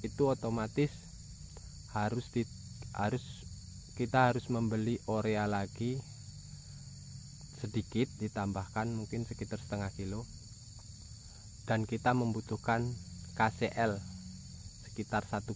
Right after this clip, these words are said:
kilo lagi untuk satu batangnya. Karena apabila tidak begitu, maka unsur K dominan itu pasti kekurangan karena hanya, eh, dua ratus lima puluh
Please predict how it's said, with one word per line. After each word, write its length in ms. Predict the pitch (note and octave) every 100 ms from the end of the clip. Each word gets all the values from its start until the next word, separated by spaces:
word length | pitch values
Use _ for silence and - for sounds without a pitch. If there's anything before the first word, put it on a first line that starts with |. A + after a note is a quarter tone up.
| -
kilo 240 | G#2 G#2
lagi 320 | G#2 G2 F#2
untuk 160 | F#2+ F#2
satu 240 | F#2 -
batangnya. 400 | F#2+ F#2 F#2 F#2+ - - - - - - - - - - - - - - - - - - - -
Karena 400 | G#2+ A2 B2 C#3
apabila 400 | C3+ A#2+ A#2+ A#2
tidak 320 | A2+ A2+ A2+
begitu, 480 | - G#2 G#2+ - C3+
maka 480 | B2 A2 - C3 C3+ - - - - - - - - - - - - -
unsur 320 | A2+ A2 A#2 -
K 240 | B2+ C3
dominan 720 | - A2+ A2 A2+ A#2 B2+ C3
itu 480 | - A2 - B2 B2 -
pasti 320 | G#2+ A2 B2
kekurangan 560 | A2 - G#2+ G2+ G2+ G2 F#2+
karena 320 | G#2 A2+ A#2+
hanya, 640 | G#2+ G#2+ G#2+ A2+ A2+ A2+ A2+ G2 G2 F#2+ F2+ - -
eh, 400 | - G#2 G#2 G2+
dua 240 | G2 A2 G#2+
ratus 240 | F#2+ -
lima 160 | A2+ G#2+
puluh 240 | - G#2+